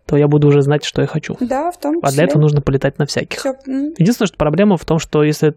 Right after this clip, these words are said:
Speaker 1: ты их арендуешь машину, например, то, как правило, и, ну, если я хочу взять машину, беру, выбираю машину, я ее, там, оплатил, взял ключи, сел и уехал.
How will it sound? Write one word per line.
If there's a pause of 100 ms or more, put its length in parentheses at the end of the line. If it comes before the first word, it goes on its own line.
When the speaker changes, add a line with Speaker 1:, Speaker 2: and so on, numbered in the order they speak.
(100)
Speaker 1:
ты
их (120)
арендуешь
машину, (680)
например, (680)
то,
как
правило, (320)
и, (100)
ну,
если
я
хочу
взять
машину,
беру,
выбираю
машину,
я
ее, (140)
там,
оплатил, (160)
взял
ключи,
сел
и
уехал.